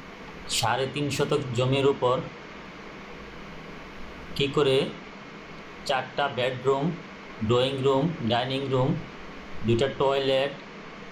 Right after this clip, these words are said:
বারান্দা, চারটা বারান্দা, তিনটা টয়লেট কিভাবে ডিজাইন করে সেটা আমি আজকে আপনাদেরকে দেখাবো। আমার এই ডিজাইনটি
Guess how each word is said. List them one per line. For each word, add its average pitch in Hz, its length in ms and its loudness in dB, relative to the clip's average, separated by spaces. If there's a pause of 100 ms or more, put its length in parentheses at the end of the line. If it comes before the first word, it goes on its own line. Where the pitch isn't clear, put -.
(120)
বারান্দা, 135 520 2 (760)
চারটা 151 360 0
বারান্দা, 131 560 2 (1000)
তিনটা 135 280 2 (100)
টয়লেট 139 420 2 (380)
কিভাবে 139 340 4
ডিজাইন 127 400 2
করে 139 220 4 (460)
সেটা 127 260 0
আমি 143 120 0
আজকে 135 220 -2
আপনাদেরকে 135 440 0
দেখাবো। 120 400 0 (3250)
আমার 127 260 2
এই 139 100 4
ডিজাইনটি 139 520 2